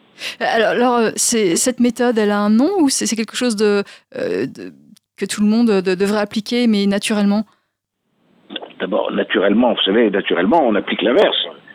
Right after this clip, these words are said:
Speaker 2: Naturellement, chacun pour soi et Dieu pour tous. Mais, mais cette méthode, moi, ce que j'ai appelé, c'est la psychologie mimétique, c'est-à-dire une psychologie qui, euh,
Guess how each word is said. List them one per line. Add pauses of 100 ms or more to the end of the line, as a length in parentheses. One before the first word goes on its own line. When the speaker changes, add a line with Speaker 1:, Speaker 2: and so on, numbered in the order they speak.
(140)
Speaker 2:
Naturellement,
chacun
pour
soi
et
Dieu
pour
tous.
Mais, (340)
mais
cette
méthode,
moi,
ce
que
j'ai
appelé, (100)
c'est
la
psychologie
mimétique,
c'est-à-dire (460)
une
psychologie
qui,
euh,